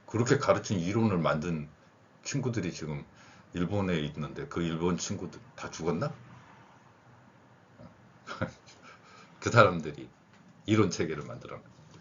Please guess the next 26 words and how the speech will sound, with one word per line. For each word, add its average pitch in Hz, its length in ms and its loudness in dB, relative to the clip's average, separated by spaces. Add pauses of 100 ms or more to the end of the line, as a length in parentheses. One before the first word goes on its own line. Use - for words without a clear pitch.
(580)
자, - 240 4 (640)
L은 104 420 6 (1000)
리을 113 440 2
두 101 180 -8
개라는 80 400 2
거. - 140 -16 (800)
그래서 107 460 -2
우리는 127 380 0
발음할 113 340 4
수 - 140 -4
있습니다. - 440 -10 (240)
클린 156 340 2
하지 127 220 -2
않고 110 400 -4 (340)
클린 139 400 0
해도 117 440 -2 (540)
명확히 110 680 4
소리 107 480 -2
전달을 82 460 2
할 95 80 -4
수 - 120 -8
있습니다. - 480 -10 (1080)
오늘은 110 580 8 (200)
영어의 120 800 6
L 123 320 2
발음이 107 560 2